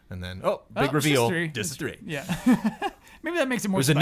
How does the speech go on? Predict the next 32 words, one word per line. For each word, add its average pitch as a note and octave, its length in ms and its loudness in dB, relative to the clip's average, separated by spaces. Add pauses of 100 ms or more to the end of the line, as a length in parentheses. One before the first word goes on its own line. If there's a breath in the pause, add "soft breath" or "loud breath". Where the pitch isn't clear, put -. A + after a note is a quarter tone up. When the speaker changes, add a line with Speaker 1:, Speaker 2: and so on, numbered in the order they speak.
Speaker 1:
number D3 140 4
Speaker 2:
actually, B2 220 2
Speaker 1:
trailer, G2 120 -2
Speaker 2:
yeah. G2 80 -2
Speaker 1:
really. F#2+ 300 -4
Yeah, F#2 220 -6
it, G2 200 -12
it A2+ 160 -8
kinda C3+ 180 -6
seemed G#2+ 160 -6
like F#2+ 160 -12
placeholder. F2+ 420 -14 (120)
Speaker 2:
Yeah. D3 240 -6 (460 soft breath)
Yeah, B3 180 -6 (140)
so - 180 -2
yeah, G3 220 0
it, G#3+ 220 -4
it, A3+ 160 -6
there A3 100 0
wasn't G#3 200 0
much F3 140 -4
to D#3+ 80 -8
say E3+ 220 -2
for D#3 160 -8
me D3+ 200 -6
personally D3 400 -6
about C3 240 -6
God C3 180 -4
Eater B2+ 200 -8
three, B2+ 240 -10
but C3 140 -12
yeah, C3+ 180 -6